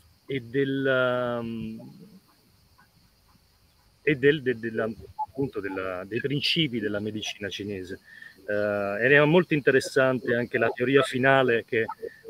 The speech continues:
tua, Stefano, della, della, questo antropomorfismo del geografico,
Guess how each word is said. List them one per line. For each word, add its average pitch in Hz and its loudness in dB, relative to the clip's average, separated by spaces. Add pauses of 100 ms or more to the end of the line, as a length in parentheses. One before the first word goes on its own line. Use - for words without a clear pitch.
(120)
tua, 127 6
Stefano, 117 4
della, 107 -4 (120)
della, 110 -10 (280)
questo 135 0
antropomorfismo 131 0
del 123 0
geografico, 123 2